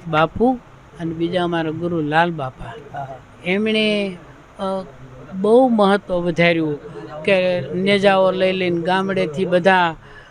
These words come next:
અ, લીલા પીળા નેજાઓ લઈને આવે અને એ નવે નવ દિવસ રામદેવ પીરના ભજનો ગવાય અને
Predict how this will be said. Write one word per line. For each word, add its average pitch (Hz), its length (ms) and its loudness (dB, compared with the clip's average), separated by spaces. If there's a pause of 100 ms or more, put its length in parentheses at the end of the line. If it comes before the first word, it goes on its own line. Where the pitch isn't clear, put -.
(120)
અ, 185 240 -4
લીલા 185 320 0
પીળા 185 340 0
નેજાઓ 180 520 4
લઈને 180 320 0
આવે 165 440 2 (360)
અને 190 240 0
એ 208 360 2
નવે 196 340 0
નવ 190 320 2
દિવસ 185 360 0
રામદેવ 185 500 -2
પીરના 180 320 -4
ભજનો 175 440 0
ગવાય 175 500 2 (380)
અને 185 400 -4